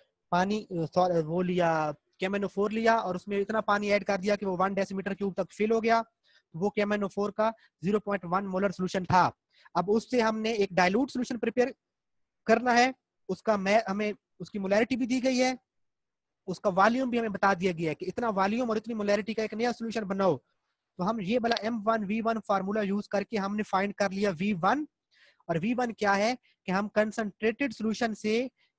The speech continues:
कितना वॉल्यूम नई फ्लास्क में ट्रांसफर करें और बाद में उसमें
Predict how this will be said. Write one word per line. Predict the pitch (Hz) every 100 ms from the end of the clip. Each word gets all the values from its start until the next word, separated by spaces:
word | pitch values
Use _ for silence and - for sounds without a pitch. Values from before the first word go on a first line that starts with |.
| _
कितना | 262 254 294 285
वॉल्यूम | 214 208 202 226 247 -
नई | 175 180 226
फ्लास्क | 226 214 202 196 214
में | 214
ट्रांसफर | - 185 - 202
करें | - 202 254 277 _ _ -
और | 180
बाद | 170 175 196 214
में | 220
उसमें | 208 226 233